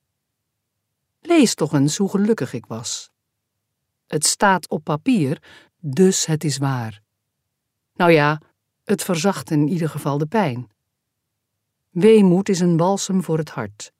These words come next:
Er cirkelt een vlieg boven de tafel.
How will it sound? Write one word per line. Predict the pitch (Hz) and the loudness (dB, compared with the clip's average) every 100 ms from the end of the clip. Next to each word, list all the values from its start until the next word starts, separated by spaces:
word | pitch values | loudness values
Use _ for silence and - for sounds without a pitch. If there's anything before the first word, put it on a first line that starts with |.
| _ _ _ _ _ _ _ _ _ _ _ _ _ | _ _ _ _ _ _ _ _ _ _ _ _ _
Er | 190 185 | -8 -6
cirkelt | - 277 - 240 233 - | -4 -4 -4 -6 -6 -6
een | 202 190 | -4 -4
vlieg | - 247 - - | -2 -4 -4 -6
boven | 139 131 | -6 -6
de | 123 | -8
tafel. | - 127 113 101 95 | -10 -10 -10 -12 -14